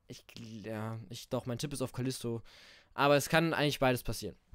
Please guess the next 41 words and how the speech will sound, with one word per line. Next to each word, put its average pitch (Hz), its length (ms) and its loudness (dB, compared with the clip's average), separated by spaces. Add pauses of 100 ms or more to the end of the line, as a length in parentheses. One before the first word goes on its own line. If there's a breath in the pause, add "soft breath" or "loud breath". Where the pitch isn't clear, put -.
(640)
So, 185 260 6
dann 160 140 6
haben 208 80 6
wir 233 60 6
noch 220 80 6
ein 180 180 6
Divas 226 340 10
Championship 185 460 4
Match. 143 440 0 (160)
Charlotte 214 680 6 (560)
versus 156 440 -2
Becky 147 460 -2
Lynch. 120 560 0 (720 loud breath)
Ich 156 140 -2
liebe 240 160 4
Becky 214 240 6
Lynch's 175 360 4
Theme. 233 380 2 (220)
Generell, 160 420 6
die 170 140 -4
Iren 185 240 2
haben 151 120 0
aktuell 151 320 2
in 139 80 2
der 135 100 2
W 139 140 2
W 139 60 0
E - 20 0
die 127 100 -6
besten - 380 -2
Themes, 156 320 -4
die 139 80 -8
es 131 120 -10
gibt. - 180 -6
Ich - 80 -12
meine, 120 120 -4
muss 135 140 -4
ich 127 60 -8
mal 123 100 -2
nur 113 220 -4
Sheamus, 131 880 -2